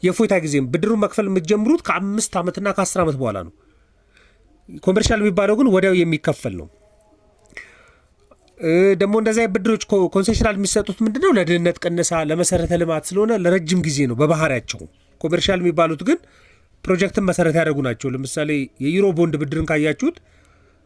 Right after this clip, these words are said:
በቃ ለኢንዱስትሪ ፓርክ ተብሎ ዳይሬክትሊ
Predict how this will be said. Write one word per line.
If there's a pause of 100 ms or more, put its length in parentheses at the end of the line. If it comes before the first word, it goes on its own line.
(160)
በቃ (100)
ለኢንዱስትሪ
ፓርክ
ተብሎ
ዳይሬክትሊ